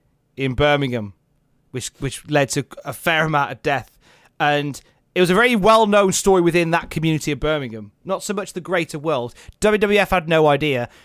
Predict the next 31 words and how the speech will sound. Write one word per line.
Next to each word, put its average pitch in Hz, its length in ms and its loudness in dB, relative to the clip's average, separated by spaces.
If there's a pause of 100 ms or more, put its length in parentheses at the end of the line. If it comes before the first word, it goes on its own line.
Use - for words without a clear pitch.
(100)
They 160 120 -2
were 165 100 2
about 208 260 0
to, 202 200 -2 (300)
they, 185 300 0 (180)
they 185 220 2
had 180 160 -2 (100)
mentioned 214 560 0
to 202 380 -2 (480)
the 170 360 2
club, 202 480 0
"We're 156 100 -2
gonna 156 120 0
call 165 180 0
you 143 120 -2
the 123 80 -10
Birmingham 139 500 2
Blast." 139 540 -4 (840)
And 151 120 -4
they 165 80 4
went, 160 240 2 (280)
"Uh, 120 420 -2 (460)
do - 120 -8
you - 20 -8
mind 294 160 4
if 294 80 0
you 247 100 4
don't 165 480 2 (220)
because 160 460 0 (100)
of 160 240 2
this?" - 460 0